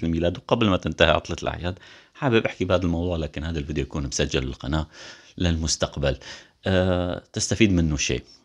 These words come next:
شو بس بتستفيد منه شيء وليش أنا عم بطرحه؟ يعني، شو بدي أضيف في هذا الموضوع؟ آه، دائمًا مجتمعاتنا الظريفة، آه، والناس اللي لا تفقه إلا في شيء واحد، يعني، إلا في الفتوى في أي شيء، هذا الموضوع اللي ما بده تعب.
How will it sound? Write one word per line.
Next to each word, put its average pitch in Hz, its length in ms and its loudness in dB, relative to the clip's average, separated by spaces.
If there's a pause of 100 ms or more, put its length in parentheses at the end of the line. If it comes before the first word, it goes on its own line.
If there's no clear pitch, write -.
(140)
شو - 160 -6
بس - 180 -2
بتستفيد 87 420 -2
منه 82 140 2
شيء 78 160 0
وليش 87 180 0
أنا 76 120 2
عم 80 140 2
بطرحه؟ - 360 -4
يعني، - 160 -8
شو - 140 -4
بدي 80 160 0
أضيف 85 240 2
في 78 100 -2
هذا 73 160 -2
الموضوع؟ 76 380 -2 (880)
آه، 95 140 0
دائمًا 117 400 4 (140)
مجتمعاتنا 92 640 2
الظريفة، 76 640 0 (400)
آه، 78 600 0
والناس 92 440 0
اللي 80 540 -2 (280)
لا 104 120 6
تفقه - 340 -4
إلا 82 180 4
في 78 160 0
شيء - 300 2
واحد، 73 340 2
يعني، 71 200 -8
إلا 71 140 -2
في - 100 -14
الفتوى 73 440 -2
في - 180 -4
أي 73 200 0
شيء، 71 280 -2
هذا 73 100 0
الموضوع 76 320 2
اللي 73 140 0
ما 73 160 0
بده 73 220 -2
تعب. 65 240 -8